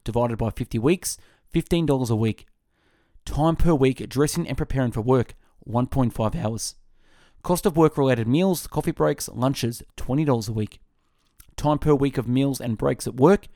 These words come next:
five hours. Many people arrive home tired and drained. It takes many people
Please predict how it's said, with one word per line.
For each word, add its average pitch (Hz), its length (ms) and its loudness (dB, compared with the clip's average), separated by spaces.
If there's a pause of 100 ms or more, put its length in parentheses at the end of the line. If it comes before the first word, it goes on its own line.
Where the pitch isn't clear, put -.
(180)
five 123 320 2
hours. 107 420 -2 (800)
Many 151 160 2
people 165 380 -2
arrive 135 460 2
home 131 240 0
tired 143 500 -4
and 113 160 -4
drained. 113 500 -2 (280)
It 131 100 -10
takes 143 260 -2
many 147 260 0
people 120 440 -4